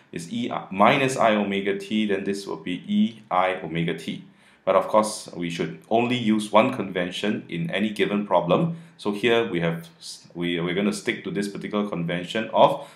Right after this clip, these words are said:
plus I omega t for the Fourier transform and minus I omega t for the inverse Fourier transform. Now, what do we do next?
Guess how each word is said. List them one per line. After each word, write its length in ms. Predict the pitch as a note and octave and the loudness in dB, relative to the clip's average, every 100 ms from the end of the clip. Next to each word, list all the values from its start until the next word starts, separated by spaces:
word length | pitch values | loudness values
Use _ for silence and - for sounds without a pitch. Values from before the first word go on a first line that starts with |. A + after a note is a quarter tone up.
| _ | _
plus 340 | A2+ A2 G#2+ - | 4 4 4 0
I 140 | G#2+ | 0
omega 400 | F#2 F2+ E2+ F2 | 0 -2 -4 -6
t 200 | - G#2 | -4 -4
for 140 | G#2 E2+ | -4 -6
the 80 | |
Fourier 320 | E2 G#2 A2 G#2+ | -6 -4 -2 -2
transform 600 | G#2 G#2 G#2 C#3+ F3 - - - - | -4 -4 4 6 6 2 -10 -20 2
and 400 | G2 C3 - - - | 6 6 2 -8 0
minus 480 | G2 G2+ G#2 G2+ - | 4 6 4 2 2
I 180 | G#2+ A2 | 2 2
omega 440 | E2 E2+ E2+ F#2+ | 0 0 0 -4
t 540 | - F3 C#3+ - - - | -4 2 4 4 0 -4
for 180 | - G2+ | 0 4
the 180 | G#2+ G#2+ | 4 2
inverse 420 | G2+ G2 G#2 G2+ | -2 0 0 0
Fourier 300 | - G2 G2 | 0 2 2
transform. 600 | G2 F2 E2+ - - - - - _ _ _ | 2 -2 0 0 0 -2 -14 -20 _ _ _
Now, 220 | F#2 F#2+ | 0 4
what 160 | G#2 C3 | 6 6
do 40 | |
we 120 | B2 A#2 | 4 0
do 160 | B2 | 0
next? 580 | A#2+ A#2+ - - - - | 2 2 2 -4 -8 -12